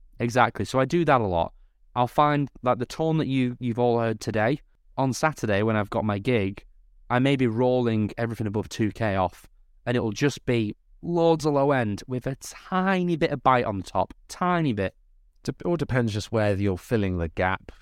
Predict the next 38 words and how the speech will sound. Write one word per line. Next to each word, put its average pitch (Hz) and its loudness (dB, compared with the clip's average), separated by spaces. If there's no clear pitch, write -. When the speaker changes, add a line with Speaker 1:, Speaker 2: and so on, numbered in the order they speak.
Speaker 2:
in 98 -2
that 85 -4
mix 90 -4
in 90 -2
the 87 -2
room. 95 0
And 101 -2
this 123 -2
changes 131 0
from 110 -4
room 98 -2
to 87 -6
room 87 -2
and 80 -4
gig 78 -2
to 80 -8
gig. - -8
And - -6
so 85 0
it's 104 -10
not 104 -2
just - -6
a, 87 -2
"Right, 185 4
set - 2
and 127 -12
forget" 156 0
always, 90 -4
you 104 -4
know, 80 0
it's 82 -6
making 95 -6
those 80 -6
little - -8
tweaks. - -6
So 80 -8
Speaker 1:
Exactly. 104 0
Speaker 2:
Amazing, 85 -4